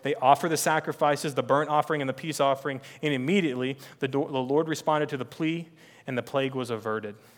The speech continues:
Right? Again, God's promises, right? God promised, he, God bo-, promised the blessing and the curse. He promised the blessing, "If you'll walk in my ways, I will bless you, I'll make your nation great. And if you will not,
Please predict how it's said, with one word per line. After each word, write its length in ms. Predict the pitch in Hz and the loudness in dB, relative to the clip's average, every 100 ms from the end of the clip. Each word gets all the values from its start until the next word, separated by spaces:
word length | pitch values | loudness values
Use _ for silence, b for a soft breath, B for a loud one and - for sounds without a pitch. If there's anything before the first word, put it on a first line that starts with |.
| b | b
Right? 200 | 131 135 | -10 -8
Again, 280 | 165 160 131 | -4 -2 -2
God's 280 | 123 127 127 | 2 0 0
promises, 580 | - 165 185 131 127 123 | 0 2 2 0 -4 -2
right? 180 | 131 | -2
God 280 | 131 135 143 | 2 2 2
promised, 500 | 139 190 196 143 139 B B - | 2 4 4 2 -2 B B -12
he, 100 | 156 | -2
God 320 | 147 170 135 | 4 4 6
bo-, 140 | 160 | 4
promised 460 | 160 - 160 151 - | 4 2 2 2 -2
the 40 | |
blessing 500 | 131 170 185 214 208 | 4 4 6 2 0
and 300 | 202 165 185 | 0 0 0
the 80 | 170 | 0
curse. 400 | - 180 120 - | 0 0 0 -2
He 120 | 156 | -6
promised 340 | - 156 151 - | 0 0 0 -4
the 60 | |
blessing, 420 | 131 170 175 214 196 B - | 2 2 2 -4 -6 B -6
"If 100 | 147 | 0
you'll 160 | 135 | 2
walk 260 | 127 170 180 | 4 4 4
in 80 | 214 | 2
my 160 | 208 | 4
ways, 440 | 180 151 147 151 - B B | 4 4 4 0 -8 B B
I 60 | 120 | -6
will 80 | 117 | 4
bless 320 | 160 180 - | 6 6 4
you, 80 | 151 | 2
I'll 80 | |
make 200 | 123 135 | 2 -2
your 120 | - 127 | -4 -4
nation 320 | 127 - 123 | -4 -6 -2
great. 240 | 143 156 B B B | 0 0 B B B
And 140 | 139 | -4
if 100 | 127 | -4
you 100 | 147 | -4
will 220 | 127 139 | 0 2
not, 520 | 135 170 147 110 - | 4 2 2 0 -6